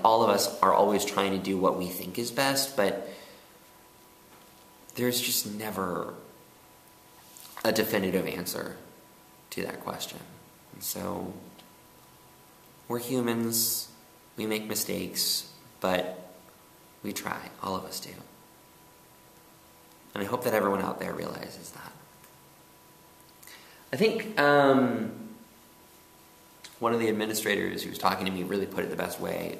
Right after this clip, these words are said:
where what she said was, "When you build up a relationship with a student, there's some give. You make a mistake, it's okay. But when you have no relationship with a student, there's, there's,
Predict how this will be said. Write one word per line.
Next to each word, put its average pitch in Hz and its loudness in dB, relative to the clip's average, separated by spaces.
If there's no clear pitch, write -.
where 87 -2
what 101 -8
she 107 -6
said 151 0
was, 107 2
"When 131 4
you 135 8
build 175 8
up 170 2
a 135 6
relationship 101 2
with 87 -4
a - -8
student, 87 -2
there's 117 6
some 98 2
give. 85 -4
You 107 -2
make 104 2
a 87 -4
mistake, 160 2
it's - -4
okay. 85 -8
But 107 2
when 147 6
you 143 4
have 131 -2
no 120 0
relationship 120 0
with 95 -6
a - -6
student, 113 0
there's, 95 0
there's, 90 -4